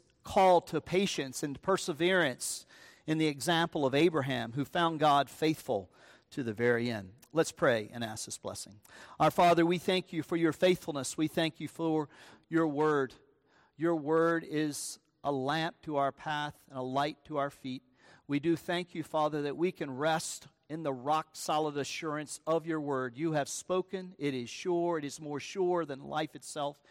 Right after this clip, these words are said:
It is forever established in the heavens. We pray that we would hold fast to your word and hold fast to the Lord Jesus Christ, the,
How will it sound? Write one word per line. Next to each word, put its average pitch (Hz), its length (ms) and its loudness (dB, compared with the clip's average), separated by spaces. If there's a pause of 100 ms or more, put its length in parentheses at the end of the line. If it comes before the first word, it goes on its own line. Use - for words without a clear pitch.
(300)
It 147 100 0
is 151 160 0
forever 165 640 -2
established 156 640 -4
in 160 100 -8
the 160 100 -2
heavens. 143 580 -4 (540)
We 151 120 0
pray 160 320 0
that 151 120 -4
we 160 80 0
would 156 140 -2
hold 160 500 -2 (360)
fast 170 500 -2
to 180 100 -12
your 170 200 -2
word 120 320 -4 (760)
and 117 140 -10
hold 143 260 -2
fast 156 500 -2
to 165 60 -10
the 147 80 -6
Lord 147 320 -2
Jesus 160 440 -8
Christ, 135 720 -4
the, 123 140 -16